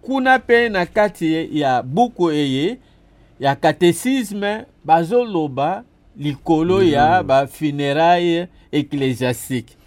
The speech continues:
Speaker 2: Matunzi.
Speaker 1: Yango wana pe esengeli biso ba Kristo,
Speaker 2: Mm.
Speaker 1: tozala pe, hein, tokoma na habitude, hein,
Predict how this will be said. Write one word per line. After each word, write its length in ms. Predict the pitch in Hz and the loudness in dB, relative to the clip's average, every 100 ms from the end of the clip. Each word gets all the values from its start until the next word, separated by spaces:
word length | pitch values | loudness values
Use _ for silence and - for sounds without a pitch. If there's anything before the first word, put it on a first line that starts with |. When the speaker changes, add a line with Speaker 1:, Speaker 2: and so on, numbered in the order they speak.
| - - | -20 -16
Speaker 2:
Matunzi. 200 | 104 113 | -4 4
Speaker 1:
Yango 220 | 170 170 | 6 6
wana 220 | 220 220 214 | 2 2 2
pe 180 | 214 | 4
esengeli 540 | 180 - 185 202 190 208 | 2 2 2 4 2 0
biso 280 | 190 196 185 | -4 -2 0
ba 140 | 151 | 0
Kristo, 480 | 147 233 247 131 107 _ _ - | 0 -6 -4 -6 -8 _ _ -8
Speaker 2:
Mm. 40 | 107 | 0
Speaker 1:
tozala 560 | 202 202 160 160 170 | 2 2 2 4 4
pe, 400 | 170 - 175 175 | 2 0 0 0
hein, 260 | 160 185 196 180 _ _ _ _ _ - - | -2 -4 -8 -16 _ _ _ _ _ -20 -10
tokoma 480 | - 254 247 226 196 | -6 -2 0 0 0
na 400 | 165 139 131 127 - | 0 0 -2 0 4
habitude, 720 | 156 160 175 - 226 165 135 | 4 2 -4 -2 -2 -2 -2
hein, 220 | 135 220 | -4 -6